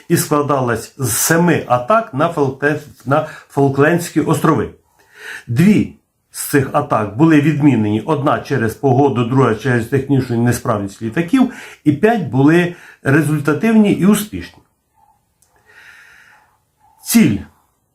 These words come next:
авіаційне бомбардування, е, військових об'єктів на Фолклендських островах. От скажіть, з якої такої радості Велика Британія надумала бомбардувати ці острови? Ну, давайте трошки історії згадаємо.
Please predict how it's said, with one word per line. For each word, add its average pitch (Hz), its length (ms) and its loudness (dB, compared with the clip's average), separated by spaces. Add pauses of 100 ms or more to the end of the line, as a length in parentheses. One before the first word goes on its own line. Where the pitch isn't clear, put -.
(300)
авіаційне 156 760 2
бомбардування, 123 960 0 (320)
е, 120 140 0
військових 113 540 0
об'єктів 143 480 -2
на 165 160 2
Фолклендських 143 840 -4
островах. 127 500 -4 (1000)
От 139 200 0
скажіть, 143 600 0
з 104 120 0
якої 156 480 2
такої 151 400 0
радості 185 500 0
Велика 175 360 2
Британія 135 580 0
надумала 160 760 0 (260)
бомбардувати 131 680 0
ці 135 180 -6
острови? 135 500 0 (840)
Ну, 254 180 2
давайте 156 360 0
трошки 156 400 0
історії 98 440 0
згадаємо. 98 640 -6